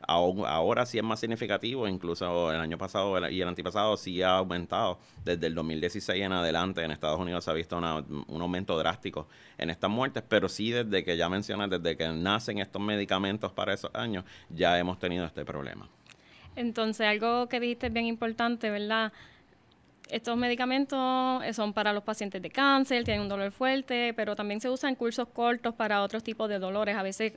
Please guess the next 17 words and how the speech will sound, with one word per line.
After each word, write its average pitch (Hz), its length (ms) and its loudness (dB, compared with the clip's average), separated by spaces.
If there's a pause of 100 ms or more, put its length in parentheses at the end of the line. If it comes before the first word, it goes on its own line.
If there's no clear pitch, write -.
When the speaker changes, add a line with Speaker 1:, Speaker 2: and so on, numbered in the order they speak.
Speaker 2:
dolores 202 380 -2
de 196 80 -6
cirugía, 220 720 0
dolores 196 380 -6
ortopédicos, 208 880 2 (460)
pero 202 500 6
si 208 160 -2
se, 196 400 0
si 214 100 -6
uno 202 120 -2
pone 240 180 2
a 262 60 2
verse 247 300 2
documentales, 233 840 -2
¿verdad? 220 560 0
Hay 202 80 -2
muchas 220 400 -2